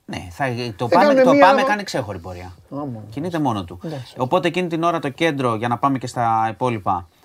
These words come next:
Speaker 1: θα, εντάξει, θα είναι δύσκολο, δεν έχει τάξη.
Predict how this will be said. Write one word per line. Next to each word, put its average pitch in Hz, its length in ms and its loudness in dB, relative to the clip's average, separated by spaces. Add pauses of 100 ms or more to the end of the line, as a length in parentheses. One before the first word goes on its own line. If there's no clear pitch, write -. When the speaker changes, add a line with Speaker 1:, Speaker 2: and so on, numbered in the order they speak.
(100)
Speaker 1:
θα, - 220 0 (540)
εντάξει, 120 240 0
θα 135 80 0
είναι 131 120 0
δύσκολο, 170 680 -2 (380)
δεν 120 140 -4
έχει 107 140 -4
τάξη. 214 600 -2